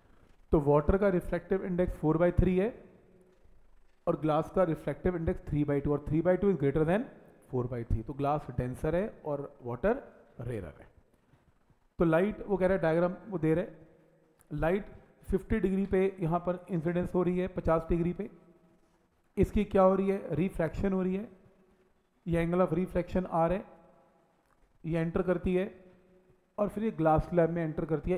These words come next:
एक और refraction हो रही है, पहले एयर से water में, फिर water से glass में। आपको निकालना है calculate angle of refraction in glass। Glass के अंदर ये R क्या बना,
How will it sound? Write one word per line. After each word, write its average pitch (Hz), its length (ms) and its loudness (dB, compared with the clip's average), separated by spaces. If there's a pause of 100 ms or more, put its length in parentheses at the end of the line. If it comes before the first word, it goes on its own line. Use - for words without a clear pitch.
(120)
एक 196 240 2
और 165 160 6
refraction 160 520 -2
हो 156 100 -2
रही 156 120 0
है, 175 80 2 (100)
पहले 160 340 0 (320)
एयर 156 260 2
से 165 440 0
water 131 320 -2
में, 175 200 -2
फिर 170 200 -2
water 139 340 0
से 196 200 4 (480)
glass 135 380 -2
में। - 100 -16 (1120)
आपको 156 280 2
निकालना 175 420 2
है 202 200 -6 (1080)
calculate 185 460 6
angle 190 260 2
of 160 140 2
refraction 170 640 0
in 156 180 -2
glass। 123 320 -6 (120)
Glass 160 380 4
के 202 80 2
अंदर 180 220 2
ये 180 240 2
R 147 200 4
क्या 185 180 2
बना, 170 240 2